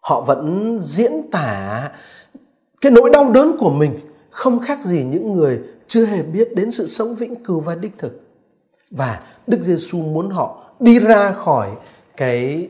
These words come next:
tình cảnh vô vọng đó. Tác giả Tin Mừng kể tiếp ở câu ba mươi tám B, Đức Giêsu đi tới mộ. Trình thuật chuyển sang phần thứ tư,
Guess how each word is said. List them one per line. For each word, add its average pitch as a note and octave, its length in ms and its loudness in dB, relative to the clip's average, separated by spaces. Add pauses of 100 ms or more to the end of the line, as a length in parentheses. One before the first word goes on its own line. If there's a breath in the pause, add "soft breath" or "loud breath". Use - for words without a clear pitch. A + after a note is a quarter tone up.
(120)
tình C3 240 0
cảnh A2+ 200 -6 (340)
vô A3 240 -2
vọng B2+ 260 -8
đó. A2+ 220 -10 (840)
Tác D4+ 120 6
giả F#3+ 160 8 (100)
Tin A3 160 4
Mừng C3+ 440 2
kể D3+ 220 4
tiếp D4+ 120 6 (200)
ở C#3+ 220 2
câu F#3+ 120 4
ba F3 160 2
mươi D#3+ 220 -2
tám E3+ 300 -4
B, F#3 40 0 (760 soft breath)
Đức A#3+ 160 2
Giêsu F#3+ 560 0
đi G#3+ 260 2
tới G#3 180 2
mộ. C3+ 340 -2 (1500)
Trình F3 240 2
thuật - 160 6 (600)
chuyển B2+ 260 4
sang G3+ 280 2
phần C3 440 0
thứ F#3 100 2
tư, B3+ 340 2